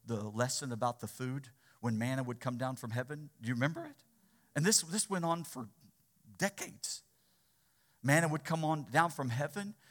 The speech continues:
and, and every day, except for the day before the Sabbath, every day the bread only lasted for one day. Now, they blew it in the beginning, and they saw that bread come down, and they started gathering, they started putting it all together, you know, piling their baskets full,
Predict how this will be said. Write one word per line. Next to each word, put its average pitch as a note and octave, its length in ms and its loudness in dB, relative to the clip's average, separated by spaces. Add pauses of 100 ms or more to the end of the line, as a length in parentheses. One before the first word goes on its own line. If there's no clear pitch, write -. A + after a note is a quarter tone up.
(240)
and, C#3 440 0 (340)
and C#3 320 0 (500)
every D3+ 300 4
day, E3 340 2 (440)
except - 580 0 (120)
for D3+ 180 0
the A#2+ 100 -2
day C3 220 2
before C#3+ 240 -4
the C#3 120 -2
Sabbath, D#3+ 500 0
every D3 280 0
day D3 340 0
the B2 100 -4
bread C#3 340 0
only C#3+ 180 0
lasted C3 460 0
for C3+ 380 -2 (1300)
one C#3 280 4
day. B2 280 2 (100)
Now, C#3 80 0
they G#3 140 0
blew A3+ 240 -4
it E3 60 -2
in C#3 40 -10
the C3+ 80 -6
beginning, C3 560 -6 (680)
and C3+ 220 4
they D3+ 140 4
saw F3+ 300 6
that D#3+ 180 0
bread F#3 240 2
come E3+ 220 -2
down, F3+ 360 0
and B2+ 80 -4
they D#3+ 120 2
started F3+ 400 0
gathering, F3+ 380 2
they F3+ 120 0
started F#3 340 2
putting F#3 220 -4
it F3 80 -2
all G3 160 4
together, F#3 420 0
you E3+ 120 -6
know, F#3 140 2
piling F3+ 340 2
their F3 80 -4
baskets F3 500 -2
full, G3 320 0